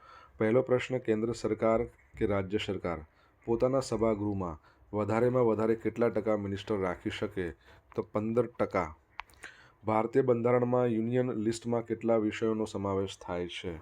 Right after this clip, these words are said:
સો. ચૂંટણી કમિશનરને કોની ભલામણથી હટાવી શકાય? તો મુખ્ય ચૂંટણી કમિશનર, ચીફ ચૂંટણી કમિશનર.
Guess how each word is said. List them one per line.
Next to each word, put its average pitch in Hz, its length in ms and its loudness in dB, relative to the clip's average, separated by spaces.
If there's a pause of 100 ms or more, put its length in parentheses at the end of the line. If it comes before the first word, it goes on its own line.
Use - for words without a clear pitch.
(720)
સો. 98 260 -2 (1000)
ચૂંટણી 123 280 -2
કમિશનરને 123 680 0
કોની 117 320 0
ભલામણથી 110 640 0
હટાવી 98 380 -2
શકાય? 90 480 -6 (420)
તો 110 80 -4
મુખ્ય 107 520 -4
ચૂંટણી 107 340 -4
કમિશનર, 95 480 -6 (500)
ચીફ 120 160 -6 (220)
ચૂંટણી 101 280 -8
કમિશનર. 85 460 -8